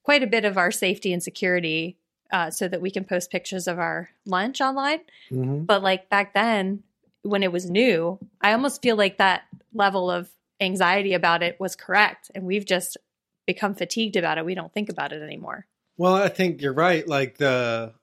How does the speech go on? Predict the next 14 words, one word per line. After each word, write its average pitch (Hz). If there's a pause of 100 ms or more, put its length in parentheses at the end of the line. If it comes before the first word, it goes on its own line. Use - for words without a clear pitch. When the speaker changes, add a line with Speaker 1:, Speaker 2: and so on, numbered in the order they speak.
(520)
Speaker 2:
the 180
thing 220
that 180
sticks -
out 175
to 175
me 175
about, 156
like, 139
internet 156
stuff 139
from 135
the 131
nineties 135